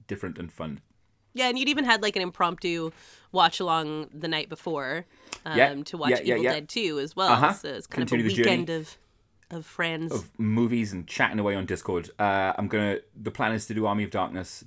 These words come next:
Speaker 1: before next weekend, and I'm still gonna see if Pete will watch that with me and we can get him on.
Speaker 2: Beautiful. Yes, and then
Speaker 1: Yeah.
Speaker 2: he can come and talk to us about it.
Speaker 1: Yes, he can.
Speaker 2: Excellent. And now he's a pro, you know, he's a, he's a,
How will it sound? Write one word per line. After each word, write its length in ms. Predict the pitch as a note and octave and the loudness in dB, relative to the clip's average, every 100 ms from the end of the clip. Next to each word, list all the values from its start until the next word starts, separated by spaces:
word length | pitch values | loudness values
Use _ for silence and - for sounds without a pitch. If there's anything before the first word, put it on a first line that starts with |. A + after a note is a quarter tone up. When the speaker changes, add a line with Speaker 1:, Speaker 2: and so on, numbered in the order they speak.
| - | -16
Speaker 1:
before 440 | F#2+ F2 E2 D2+ | -10 -6 -6 -6
next 260 | E2 D#2 - | -8 -10 -10
weekend, 380 | E2+ D#2 C#2+ - - | -10 -8 -8 -12 -12
and 420 | D#2 D#2 B1+ C#2 | -10 -8 -10 -12
I'm 120 | E2+ | -14
still 260 | E2 - E2+ | -14 -10 -10
gonna 200 | D#2+ D#2 | -8 -12
see 180 | D#2+ D#2 | -10 -12
if 120 | D2+ | -12
Pete 160 | - E2 | -12 -10
will 120 | C#2+ | -8
watch 220 | C2+ - | -10 -12
that 160 | - - | -14 -14
with 140 | D#2+ | -16
me 180 | D2 C2+ E2+ | -16 -16 -14
and 100 | D#2 | -14
we 80 | |
can 100 | C#2+ D#2 | -14 -12
get 180 | - | -12
him 80 | D2 | -14
on. 100 | D2+ - | -18 -8
Speaker 2:
Beautiful. 640 | F3 E3 - D3 D#3+ E3 | -8 -8 -10 -14 -14 -18
Yes, 360 | D#3 E3+ D#3 - | -12 -8 -6 -6
and 80 | D#3 | -8
then 80 | D#3 | -8
Speaker 1:
Yeah. 40 | |
Speaker 2:
he 60 | F#3+ | -10
can 140 | F3+ | -8
come 160 | F#3+ G#3+ | -2 2
and 100 | A3+ | 6
talk 220 | C4+ E4 | 8 6
to 80 | F#4 | 6
us 140 | E4+ C#4+ | 2 4
about 280 | C#4 C#4 B3+ | 8 8 8
it. 220 | G#3 - - | 4 2 -10
Speaker 1:
Yes, 240 | - - - | -14 -14 -10
he 60 | |
can. 180 | - F#2+ - _ _ _ _ _ _ _ | -8 -8 -10 _ _ _ _ _ _ _
Speaker 2:
Excellent. 300 | F#3+ - E3 | 0 2 0
And 80 | G#3 | 6
now 180 | A#3 C#4 | 10 10
he's 200 | C#4 G#3 | 8 4
a 60 | G3 | 2
pro, 380 | - G#3+ D3+ D3 | 6 6 6 4
you 120 | D3+ | 0
know, 120 | D#3 | -2
he's 200 | E3+ E3+ | -2 -2
a, 280 | E3 D#3+ D#3 | -2 -2 -2
he's 320 | D#3+ E3+ D#3 | -4 -8 -6
a, 320 | D3+ C#3+ C3+ | -4 -4 -6